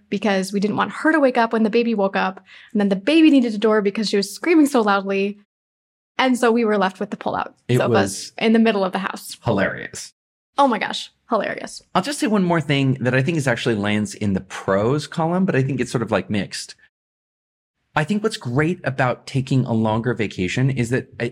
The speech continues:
Speaker 2: especially in Western countries, in America specifically, we're so used to what I call, like, whirlwind vacations. Like, you don't have enough time. And so you're trying to see all of Italy in, like,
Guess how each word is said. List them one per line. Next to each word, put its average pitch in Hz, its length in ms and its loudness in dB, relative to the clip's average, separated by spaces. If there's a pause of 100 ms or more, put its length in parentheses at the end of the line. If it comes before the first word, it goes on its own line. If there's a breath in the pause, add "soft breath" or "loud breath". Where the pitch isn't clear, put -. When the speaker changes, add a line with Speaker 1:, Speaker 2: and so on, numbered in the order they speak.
Speaker 2:
especially 180 520 -2
in 127 140 2
Western 117 320 -2
countries, 107 420 -2
in 95 60 -2
America 98 400 -2
specifically, 90 720 -8 (220 loud breath)
we're 139 100 2
so 147 340 0
used 127 360 -2
to 123 80 0
what 101 140 -2
I 101 60 -2
call, 98 200 -2
like, 87 120 -4
whirlwind 85 680 -2
vacations. - 600 -10
Like, 87 260 -6 (160 loud breath)
you 107 120 0
don't 135 320 2
have 131 220 0
enough 113 560 0
time. 87 580 -4 (300 loud breath)
And 123 120 0
so - 140 -2
you're 117 160 0
trying 127 640 -2
to 123 120 -8
see - 360 -2
all 165 240 4
of 139 120 -2
Italy 123 400 0
in, 117 280 -2
like, 101 360 -2